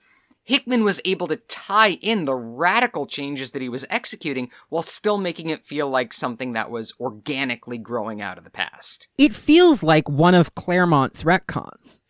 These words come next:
Speaker 1: Yeah.
Speaker 2: The ones that we've talked about, like Magneto's backstory, where it's like, "Oh, sure, that makes sense."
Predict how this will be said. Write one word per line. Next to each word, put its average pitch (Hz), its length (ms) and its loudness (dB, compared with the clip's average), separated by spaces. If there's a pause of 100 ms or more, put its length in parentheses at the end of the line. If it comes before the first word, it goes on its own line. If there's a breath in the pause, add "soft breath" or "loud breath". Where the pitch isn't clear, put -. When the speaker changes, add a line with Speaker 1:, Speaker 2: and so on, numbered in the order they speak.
Speaker 1:
Yeah. 147 180 2 (340)
Speaker 2:
The 185 100 6
ones 185 220 6
that 175 100 4
we've 156 140 4
talked 156 320 4
about, 107 240 -4
like 147 200 2
Magneto's 139 500 4
backstory, 135 600 0
where 131 120 0
it's - 200 -2
like, 147 260 4
"Oh, 175 220 6
sure, 135 600 2
that 175 180 2
makes 147 280 -2
sense." 139 560 -2